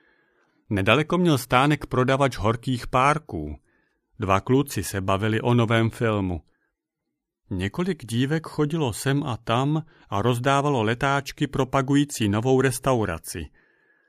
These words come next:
V noci na ulici ženy nabízely lásku.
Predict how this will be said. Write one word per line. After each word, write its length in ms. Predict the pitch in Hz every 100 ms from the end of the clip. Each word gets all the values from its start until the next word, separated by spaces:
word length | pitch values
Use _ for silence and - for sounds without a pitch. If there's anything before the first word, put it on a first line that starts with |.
| _ _ _ _ -
V 120 | 107
noci 280 | 151 214 165
na 120 | 165
ulici 400 | 196 208 208 127
ženy 280 | 120 165 165
nabízely 640 | 147 135 143 131 139 135
lásku. 680 | 131 131 123 - - - 82